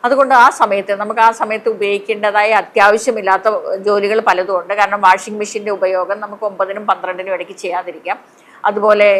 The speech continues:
ഇൻഡക്ഷൻ വാട്ടർ ഹീ-, ഇൻഡക്ഷൻ കുക്കർ ഉപയോഗിച്ചിട്ടുള്ള കുക്കിംഗ്, ബേക്കിംഗ്, ഏ,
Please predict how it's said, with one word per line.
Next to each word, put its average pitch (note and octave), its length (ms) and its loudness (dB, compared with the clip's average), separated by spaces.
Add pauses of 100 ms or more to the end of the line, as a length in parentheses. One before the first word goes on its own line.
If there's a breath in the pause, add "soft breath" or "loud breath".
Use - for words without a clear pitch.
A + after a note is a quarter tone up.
ഇൻഡക്ഷൻ A3 520 -2
വാട്ടർ F#3 300 0
ഹീ-, G3+ 260 -8
ഇൻഡക്ഷൻ G3 600 -4 (560)
കുക്കർ G#3+ 260 2
ഉപയോഗിച്ചിട്ടുള്ള F#3+ 560 -4 (720)
കുക്കിംഗ്, A3+ 420 0 (500 soft breath)
ബേക്കിംഗ്, G#3+ 680 0 (560)
ഏ, G3 80 -8